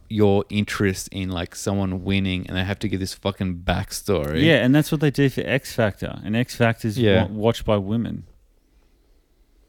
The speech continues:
Speaker 1: Dude, I'm watching Supermodel Me, all right? I watch
Speaker 2: You're
Speaker 1: this
Speaker 2: not
Speaker 1: shit
Speaker 2: a,
Speaker 1: too.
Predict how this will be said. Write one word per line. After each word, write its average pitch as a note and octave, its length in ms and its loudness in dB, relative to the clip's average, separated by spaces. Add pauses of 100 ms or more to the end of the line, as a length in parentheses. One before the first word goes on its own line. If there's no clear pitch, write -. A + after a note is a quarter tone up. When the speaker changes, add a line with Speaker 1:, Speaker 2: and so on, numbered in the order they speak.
(500)
Speaker 1:
Dude, A2+ 200 6
I'm B2+ 160 6
watching A#2+ 500 4 (280)
Supermodel G#2 640 4
Me, F2 360 4
all F#2 100 0
right? G#2 320 2 (420)
I G#2+ 80 2
watch A#2 100 4
Speaker 2:
You're G3+ 300 10
Speaker 1:
this G3 60 6
Speaker 2:
not G#3+ 180 10
Speaker 1:
shit G3+ 80 6
Speaker 2:
a, F3 40 4
Speaker 1:
too. G#2+ 260 4